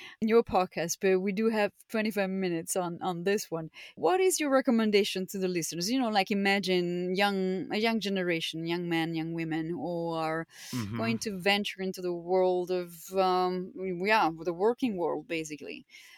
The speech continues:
Speaker 1: What's your
Speaker 2: Yes.
Speaker 1: two cents on, on what they should do?
Speaker 2: Well, you know, I think that the world has changed a lot since I was making this arbitrary decision. I don't think you can get away with arbitrary decisions quite as much
Speaker 1: Hmm.
Speaker 2: anymore. So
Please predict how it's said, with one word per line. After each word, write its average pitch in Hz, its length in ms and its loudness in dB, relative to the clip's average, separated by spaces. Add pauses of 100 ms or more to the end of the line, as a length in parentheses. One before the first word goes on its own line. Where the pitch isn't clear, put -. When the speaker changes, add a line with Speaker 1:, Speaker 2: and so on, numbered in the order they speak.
(180)
Speaker 1:
What's 226 380 2
your 262 60 0
Speaker 2:
Yes. 233 80 -6
Speaker 1:
two 254 140 -4
cents 190 420 0
on, 160 380 -2 (180)
on 156 380 0
what 170 180 2
they 170 80 4
should 165 220 -4
do? - 140 -4 (500)
Speaker 2:
Well, 170 240 6
you 170 100 0
know, 160 80 4
I 160 140 4
think 196 260 2
that - 280 -6
the 143 120 4
world 147 360 4
has 127 120 -4
changed 180 460 0
a 156 40 2
lot 120 440 4
since 120 420 -4
I 135 160 6
was 135 240 2
making 117 380 -2
this 113 180 -2
arbitrary 101 580 2
decision. 87 540 -6
I - 80 -2
don't 127 180 0
think 156 200 -6
you 135 120 -2
can 123 120 -2
get 120 160 6
away 120 240 6
with 131 180 0
arbitrary 113 480 0
decisions 98 580 -6
quite 98 300 -4
as 92 160 -10
much - 380 -12
Speaker 1:
Hmm. 156 300 -8 (180)
Speaker 2:
anymore. - 520 -4
So 113 300 -4